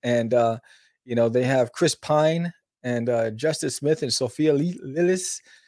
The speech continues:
um, and, uh, Hugh Grant, I believe I saw in there, and Michelle Rodriguez, uh, in Dungeons and Dragons,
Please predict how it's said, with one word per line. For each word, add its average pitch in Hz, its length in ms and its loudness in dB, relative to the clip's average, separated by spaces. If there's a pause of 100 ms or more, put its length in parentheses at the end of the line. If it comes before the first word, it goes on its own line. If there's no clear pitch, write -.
(200)
um, 123 580 0 (240)
and, 123 280 -2
uh, 120 220 2
Hugh 190 280 0
Grant, 139 460 -2
I 120 60 -4
believe 120 340 -8
I 113 60 -2
saw 127 240 2
in 117 240 -2
there, 117 300 2
and 120 120 -2
Michelle 139 340 2
Rodriguez, 147 1000 -2 (140)
uh, 117 280 -4 (120)
in 131 340 -2 (140)
Dungeons 131 380 2
and 117 100 -2
Dragons, 117 500 0